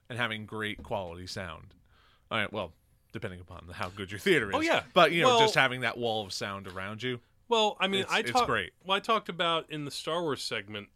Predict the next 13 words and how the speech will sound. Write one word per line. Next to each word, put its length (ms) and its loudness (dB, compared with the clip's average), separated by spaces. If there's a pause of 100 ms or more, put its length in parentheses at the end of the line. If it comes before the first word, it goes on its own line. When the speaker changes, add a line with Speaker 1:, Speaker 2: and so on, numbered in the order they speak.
(100)
Speaker 2:
that 260 0 (280)
when 120 4
I 100 6
saw 280 2
the 80 -2
prequels 400 -6
in 80 -4
the 60 -6
theater, 460 -2
I 100 0
had 100 0
a 40 -2
blast. 600 -2